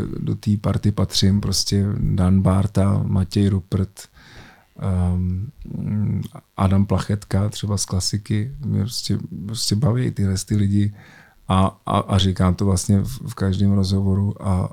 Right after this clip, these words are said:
a ze světových prostě McFerrin, Jacob Collier, a Richard Bonham.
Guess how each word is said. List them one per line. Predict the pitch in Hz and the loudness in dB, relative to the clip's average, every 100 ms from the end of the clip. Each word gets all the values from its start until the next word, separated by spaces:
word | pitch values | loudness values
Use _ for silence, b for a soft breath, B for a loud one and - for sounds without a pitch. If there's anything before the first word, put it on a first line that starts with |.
| 104 | -4
a | 101 90 101 - B B | -4 -4 -8 -10 B B
ze | - 80 | -2 0
světových | - 87 92 92 90 | 2 0 2 0 0
prostě | - 98 - 104 | -2 -6 -2 2
McFerrin, | 98 95 - 95 92 92 92 | 2 2 0 2 4 4 2
Jacob | - - - - | 0 -2 -6 -6
Collier, | - 98 - 110 b b b b b b - | -4 -2 -4 -6 b b b b b b -4
a | 92 82 82 80 80 - | 0 2 2 2 0 -2
Richard | 95 90 - 92 | -2 0 0 0
Bonham. | 90 85 82 87 | 2 4 2 0